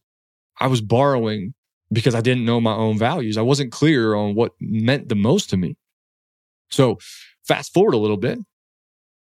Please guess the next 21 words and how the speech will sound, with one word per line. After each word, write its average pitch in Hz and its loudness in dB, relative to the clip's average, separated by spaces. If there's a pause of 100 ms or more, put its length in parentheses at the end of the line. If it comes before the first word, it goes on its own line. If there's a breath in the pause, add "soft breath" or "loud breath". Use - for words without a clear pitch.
I've 127 -2
got 131 2
all 175 2
these 185 0
goals 123 2
that - -2
I 147 0
didn't 120 2
set, - -4
that 113 0
I 107 0
borrowed 120 2
from 117 -2
other 110 0
people. 175 -2 (240)
And 131 0 (1120)
come 175 2
to 165 0
find 147 0
out, 127 -2 (300)
they're, 127 2